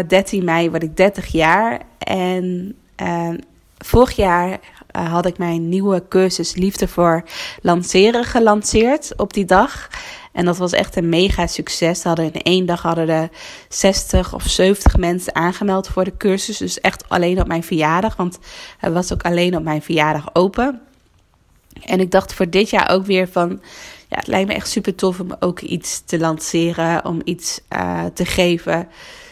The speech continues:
ja, waar ik gewoon heel erg blij van word. En ik vind het ook echt, ook heel tof om, om echt een verjaardagactie, eh, te geven. Ehm,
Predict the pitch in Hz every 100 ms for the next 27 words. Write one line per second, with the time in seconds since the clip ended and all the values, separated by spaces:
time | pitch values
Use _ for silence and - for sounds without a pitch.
0 | - _ - - 165 160 160 156 - -
1 | 175 170 165 165 - 165 180 185 170 160
2 | 165 170 175 160 170 165 - - _ _
3 | 180 180 180 175 202 208 - 175 170 175
4 | - _ _ - - - - _ _ _
5 | _ _ _ _ _ _ - 185 165 -
6 | 202 190 180 196 202 - 165 - - 170
7 | 165 160 - 165 170 - - - 156 170
8 | - 160 160 - 160 156 156 156 151